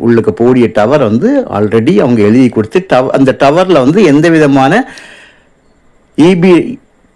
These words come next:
லைனுமே, அதாவது மின்சாரம் உள்ள இல்ல. அந்த ஹில்ஸுக்கு மேல போகக்கூடிய டவரெல்லாம் கலத்தி எடுத்துட்டாங்க. ஒயரையும் எடுத்து டவரையும் கலத்திட்டாங்க.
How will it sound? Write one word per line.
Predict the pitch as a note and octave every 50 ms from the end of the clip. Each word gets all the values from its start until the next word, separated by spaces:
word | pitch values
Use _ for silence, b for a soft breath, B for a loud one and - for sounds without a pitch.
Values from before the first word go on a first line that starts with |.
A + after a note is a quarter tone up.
| _ _ _ _ _ -
லைனுமே, | B2+ B2 A#2+ C3+ D#3+ F3 F#3 F3+ D#3 C#3+ D#3 G#3 B3+ B3+ - - _ _ _ -
அதாவது | B2+ B2 B2+ C3 D#3 F#3+ G3+
மின்சாரம் | D#3+ D3 E3 D#3+ - - F3 E3+ F3+ F#3+ E3
உள்ள | D3+ D3+ D#3+ D#3
இல்ல. | C#3+ C3+ D3 E3 D3+ A#2 - - - - B B B B B B B B B B B - _ _ _ _ _ _ _ _ _ _ _ _ _ _ _ _ _ _ _ _ _ _ _ -
அந்த | - B2+ B2 A#2 B2
ஹில்ஸுக்கு | A#2 - F3 G3 F3 - - F3+ F3+
மேல | D#3+ D#3 D#3+ E3+ F3
போகக்கூடிய | D3 - D#3 D#3 D#3 D3+ D3+ D3+ D3 C#3+ C#3 C#3 C#3 C3+ C3 B2+ A#2 - C#3
டவரெல்லாம் | C3+ D3+ D#3 D3+ D3+ D#3 E3+ F3+ E3+ -
கலத்தி | D3 D3 C#3+ - D3 C#3
எடுத்துட்டாங்க. | C#3+ C#3 C3+ D3 C3+ G#2+ G2 F2+ - - _ -
ஒயரையும் | G#2 A2+ A#2+ C3 D3 D3+ E3 E3 D#3+ D3+
எடுத்து | D3 D3 - -
டவரையும் | C#3+ - - C3+ C#3+ E3 F#3+ G3+ G3+ F#3 D#3
கலத்திட்டாங்க. | C#3+ B2 G#2 A#2 F#2 F2 G2+ F#2 F#2 F2 - -